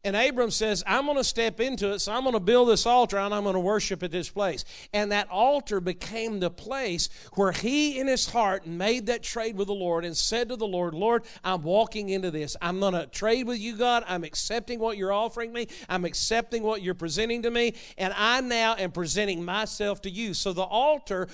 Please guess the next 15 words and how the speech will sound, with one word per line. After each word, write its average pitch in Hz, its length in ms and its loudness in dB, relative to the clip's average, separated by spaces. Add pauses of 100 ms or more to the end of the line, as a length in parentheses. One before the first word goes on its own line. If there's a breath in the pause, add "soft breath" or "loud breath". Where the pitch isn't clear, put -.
(180 loud breath)
was 190 240 0
the 175 140 -2
trading 247 540 -2
place 185 420 -2 (220 soft breath)
where 196 160 4
you 185 220 -2
step 247 580 0
into 240 880 -2
what 180 260 -2
God 202 400 0
is 170 200 -4
wanting 156 420 -8 (260)
you 160 160 -6
to 175 80 -6
do. 226 380 -4